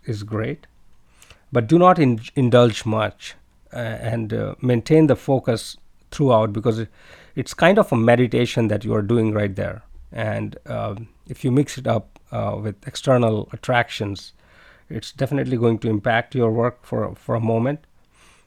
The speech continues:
Yes, you can definitely take a break to, to straighten your back, because it's a back-breaking,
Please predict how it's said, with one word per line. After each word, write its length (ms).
Yes, 380
you 120
can 240
definitely 420
take 240
a 80
break 380
to, 320
to 100
straighten 480
your 220
back, 580
because 380
it's 180
a 40
back-breaking, 1080